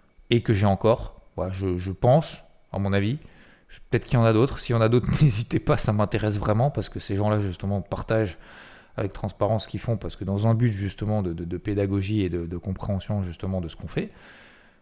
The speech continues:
Donc, à votre avis, c'est grave, c'est pas grave. Un, c'est pas grave parce que je charbonne, j'ai dû prendre deux mille positions sur l'eurodoll depuis là-haut, mais peu importe, peu importe, ça on s'en fout.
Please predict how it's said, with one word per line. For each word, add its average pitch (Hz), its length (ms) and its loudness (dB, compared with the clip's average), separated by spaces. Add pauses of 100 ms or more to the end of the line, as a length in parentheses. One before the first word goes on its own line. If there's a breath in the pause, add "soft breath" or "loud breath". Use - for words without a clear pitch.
(100)
Donc, 127 540 6 (180)
à 107 80 0
votre 113 280 2
avis, 113 340 2 (100)
c'est 101 200 -2
grave, 98 280 4
c'est - 100 -6
pas - 140 0
grave. 156 320 0 (160)
Un, 127 180 4
c'est 107 140 -6
pas 92 140 0
grave 95 240 2
parce - 120 -8
que - 120 -6
je 92 100 -4
charbonne, 95 380 -2
j'ai 87 100 -8
dû 92 300 -8
prendre 101 260 -2
deux 123 140 8
mille 127 180 4
positions 110 480 -2
sur 95 160 -4
l'eurodoll 87 400 0
depuis 85 220 -6
là-haut, 156 220 4
mais 131 140 0
peu 127 220 0
importe, - 560 2 (580 loud breath)
peu 127 120 -2
importe, 120 560 0
ça - 160 -6
on 95 100 -2
s'en - 200 -8
fout. 202 320 -4